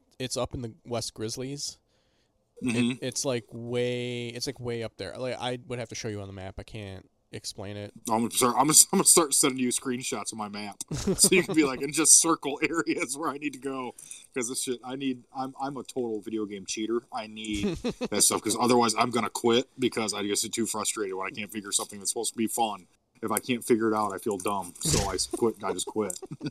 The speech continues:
Speaker 2: <laughs> But then I, what I am gonna do is I'm gonna get mad. I wanna get Madden. I wanna get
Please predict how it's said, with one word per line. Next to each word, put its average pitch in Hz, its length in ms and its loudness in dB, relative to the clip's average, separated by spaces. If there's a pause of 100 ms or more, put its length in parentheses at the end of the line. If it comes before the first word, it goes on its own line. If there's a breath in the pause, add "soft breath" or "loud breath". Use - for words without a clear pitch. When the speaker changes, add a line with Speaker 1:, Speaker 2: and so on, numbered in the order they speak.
(140)
Speaker 2:
<laughs> - 2250 -2 (600)
But 123 340 4
then 123 180 2
I, 113 180 2
what 107 180 -4
I 104 80 -4
am 107 80 -6
gonna 104 100 -6 (100)
do 95 80 -10
is 98 60 -4
I'm 92 60 -6
gonna 92 120 -14
get 95 160 -6
mad. 92 280 -8
I 101 60 -4
wanna 95 160 -6
get 87 140 -10
Madden. 85 380 -16 (160)
I 101 40 -12
wanna 95 120 -10
get 90 140 -10